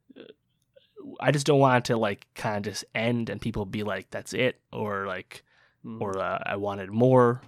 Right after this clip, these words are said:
Speaker 1: Obviously, it's been a, a talking point recently with a lot of shows ending this year, notably Thrones. But, you know, a-, a-, any, anything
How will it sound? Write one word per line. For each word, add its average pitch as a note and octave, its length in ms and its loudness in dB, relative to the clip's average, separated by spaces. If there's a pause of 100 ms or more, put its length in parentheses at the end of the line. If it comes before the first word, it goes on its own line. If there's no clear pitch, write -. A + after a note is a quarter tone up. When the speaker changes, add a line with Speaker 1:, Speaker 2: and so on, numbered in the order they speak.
(100)
Speaker 1:
Obviously, G#2 300 -6
it's - 180 -6
been - 340 -4
a, F#2+ 180 -6 (400)
a - 60 -12
talking A2+ 320 6
point G#2+ 260 -4
recently G#2+ 540 -2
with G2+ 140 -8
a G#2+ 60 -12
lot G2 200 -4
of G2+ 160 -14
shows G2 320 -8
ending G#2 280 -6
this G2+ 200 -8
year, G#2 180 -6
notably G2 380 -12
Thrones. A#2 680 -4
But, G2+ 200 -8 (640)
you A2+ 120 -8
know, G#2+ 220 -6 (880)
a-, B2 60 -6
a-, C#3+ 340 -2
any, D#3+ 300 0
anything D#3+ 500 -2